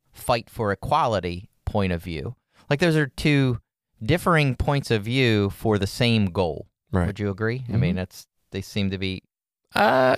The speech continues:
Speaker 2: kinda. I mean, I, I think you did say Malcolm X, right?
Speaker 1: Yes.
Speaker 2: Yeah, Malcolm X's view could be interpreted by many as having a slightly different goal,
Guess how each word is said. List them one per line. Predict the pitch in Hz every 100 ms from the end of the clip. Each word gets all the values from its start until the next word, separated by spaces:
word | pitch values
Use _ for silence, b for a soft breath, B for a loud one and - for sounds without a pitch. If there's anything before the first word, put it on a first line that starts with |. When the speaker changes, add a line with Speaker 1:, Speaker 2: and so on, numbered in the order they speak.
| -
Speaker 2:
kinda. | - 196 113 87 87 92
I | 120
mean, | 123 123
I, | 120 113 - _ _ _ _ _ _ -
I | 117
think | 120 - _ _ _ _ _ _ _
you | -
did | 120 127
say | 95
Malcolm | 92 90 90 87
X, | 85 80 -
right? | 85 90 -
Speaker 1:
Yes. | 101 - _ _ _
Speaker 2:
Yeah, | - 110
Malcolm | 101 151 185 - 165
X's | 135 135 - 131 107 107
view | 117 113 110 110 107 104 _ _ _ _ -
could | 156 135
be | 131
interpreted | 123 127 123 117 110
by | 107
many | 107 104 101
as | 95
having | 104 98 98
a | 90
slightly | - 95 90
different | 92 90 90
goal, | 87 85 85 90